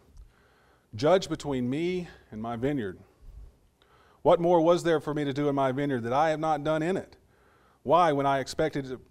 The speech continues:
to produce good grapes, did it produce worthless ones? So now let me tell you what I am going to do to my vineyard. I will remove its hedge, and it will be consumed. I will break down its wall, and it will become trampled ground. And I will lay it to waste.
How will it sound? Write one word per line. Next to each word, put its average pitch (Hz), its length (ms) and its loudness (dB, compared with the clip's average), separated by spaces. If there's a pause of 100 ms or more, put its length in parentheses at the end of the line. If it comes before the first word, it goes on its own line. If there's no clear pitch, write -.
(200)
to 139 140 -6
produce 139 320 -4
good 131 240 -2
grapes, 127 340 0
did 123 140 -2
it 117 60 -6
produce 120 360 -8
worthless 110 380 -8
ones? 92 440 -14 (480)
So 123 220 -4
now 147 320 0
let 151 240 0
me 143 140 -6
tell 151 280 -2
you 139 200 -4
what 123 120 -2
I 127 140 -2
am 120 100 -6
going 131 280 -4
to 127 80 -8
do 127 120 -4
to 120 60 -6
my 117 180 -4
vineyard. 95 380 -12 (840)
I 113 140 -6
will 117 160 -6
remove 139 280 0
its 139 120 -2
hedge, 104 480 -6 (240)
and 110 80 -10
it 123 40 -8
will 123 100 -8
be 131 100 -6
consumed. 127 560 -6
I 117 80 -2
will 120 140 -6
break 151 240 0
down 147 200 0
its 131 120 -8
wall, 135 320 2
and 120 100 -6
it - 20 -10
will 120 120 -10
become 120 260 -8
trampled 117 420 -8
ground. 98 520 -12 (1000)
And 95 80 -14
I 107 100 -6
will 113 140 -4
lay 127 180 4
it 147 100 0
to 143 80 -2
waste. 131 600 0